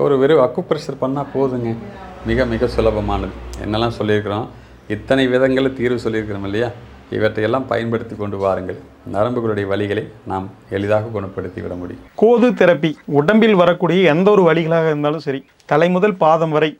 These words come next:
Speaker 2: இரண்டு நிமிடத்தில் மருந்து, மாத்திரை, தைலம் எதுவுமே இல்லாம குணப்படுத்த முடியும்.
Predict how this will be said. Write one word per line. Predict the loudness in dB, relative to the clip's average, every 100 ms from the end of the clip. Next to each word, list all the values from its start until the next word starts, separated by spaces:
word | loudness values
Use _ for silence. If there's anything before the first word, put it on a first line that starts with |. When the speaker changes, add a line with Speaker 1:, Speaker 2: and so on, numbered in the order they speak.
| -10
Speaker 2:
இரண்டு | 0 2 4 2
நிமிடத்தில் | 2 0 0 0 -2 -4
மருந்து, | -8 -4 -2 0 2 2 0
மாத்திரை, | -4 -4 -2 -2 -2
தைலம் | -2 -2 -2 -4 -8 -16 -8
எதுவுமே | -4 2 4 4 2
இல்லாம | 0 0 0 -4
குணப்படுத்த | -10 -8 -8 -8 -8
முடியும். | -10 -10 -12